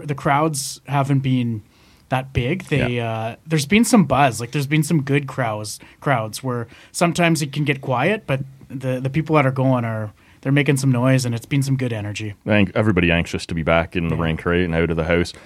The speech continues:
Speaker 2: Um, last thing here before we get into the fight stuff, 'cause that is why we're here. But yous both have, uh, you know,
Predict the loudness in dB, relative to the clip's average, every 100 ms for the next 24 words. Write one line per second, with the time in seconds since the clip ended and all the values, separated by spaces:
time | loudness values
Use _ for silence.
0 | -16 -2 2 4 4 2 0 2 2 4
1 | 4 4 2 2 4 2 2 0 0 -2
2 | 0 -4 -2 0 2 2 2 2 2 0
3 | -2 -2 -2 -4 -6 -18 -6 -4 2 2
4 | 4 4 4 0 0 2 4 2 0 -2
5 | -2